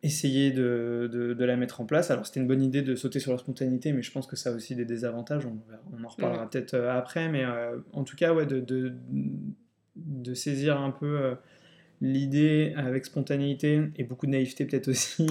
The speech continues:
Speaker 2: <laughs>
Speaker 1: euh,
Speaker 2: Il y a un
Speaker 1: c'était
Speaker 2: peu de
Speaker 1: pas
Speaker 2: ça.
Speaker 1: mal. Ouais, parce qu'on connaissait rien du tout au, au format podcast, on savait pas du tout comment ça, ça allait se mettre en place, ce que ça
Speaker 2: Mm.
Speaker 1: nécessitait comme travail. Donc oui, beaucoup de naïveté,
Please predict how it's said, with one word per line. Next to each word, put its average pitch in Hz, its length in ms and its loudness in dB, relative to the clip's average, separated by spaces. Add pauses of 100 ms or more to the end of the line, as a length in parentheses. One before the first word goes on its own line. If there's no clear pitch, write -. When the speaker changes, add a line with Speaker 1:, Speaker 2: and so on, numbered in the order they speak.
Speaker 2:
<laughs> 147 100 -2
Speaker 1:
euh, 135 60 2
Speaker 2:
Il 123 40 10 (120)
y - 20 4
a 107 40 2
un 180 40 2
Speaker 1:
c'était 139 220 -2
Speaker 2:
peu 135 80 2
de - 40 -8
Speaker 1:
pas 135 80 4
Speaker 2:
ça. 127 40 4
Speaker 1:
mal. 147 360 2
Ouais, 135 120 4
parce - 160 -4
qu'on 127 140 0
connaissait 117 360 -2
rien 123 140 0
du 127 120 -4
tout 143 140 -4
au, 123 420 0 (540)
au 151 160 -2
format 120 320 2
podcast, 139 520 2
on 127 60 -4
savait 113 260 -4
pas 127 140 0
du 123 140 -2
tout 127 100 -6
comment 120 200 -4
ça, 127 360 -6
ça 131 160 -4
allait 127 120 0
se 123 120 -4
mettre 123 220 -4
en 123 80 -2
place, 143 480 0
ce 131 100 -10
que 147 120 -8
ça 135 140 -6
Speaker 2:
Mm. 131 60 -2
Speaker 1:
nécessitait 127 480 -6
comme 123 140 -6
travail. 139 440 2
Donc 120 200 -4
oui, 147 100 4
beaucoup 127 280 -2
de 131 40 2
naïveté, 131 480 0